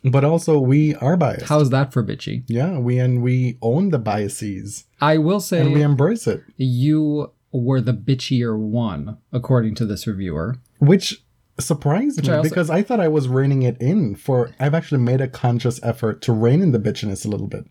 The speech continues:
Speaker 1: You've been going off.
Speaker 2: Interesting.
Speaker 1: For a while. <laughs>
Speaker 2: Y-, you thought,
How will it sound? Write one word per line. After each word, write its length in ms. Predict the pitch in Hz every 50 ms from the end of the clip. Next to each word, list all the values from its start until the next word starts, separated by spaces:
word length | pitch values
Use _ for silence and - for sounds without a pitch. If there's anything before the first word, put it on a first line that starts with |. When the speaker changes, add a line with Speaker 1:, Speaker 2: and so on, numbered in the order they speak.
| _ _ _ _ _ _ _ _
Speaker 1:
You've 200 | - 120 151 185
been 160 | 262 277 233
going 280 | 160 160 139 117 98 -
off. 540 | - 135 170 240 240 - - - - - - _ _ _ _ _ _ -
Speaker 2:
Interesting. 800 | 156 160 170 170 143 - - 113 - - - 101 87 78 -
Speaker 1:
For 180 | 156 151 131 127
a 40 | 127
while. 140 | 135 139 -
<laughs> 80 | - - 494 466 427 - -
Speaker 2:
Y-, 180 | - - 147 - - 440 480
you 300 | 139 139 - 156 170 170 165
thought, 460 | - 196 175 165 156 151 143 135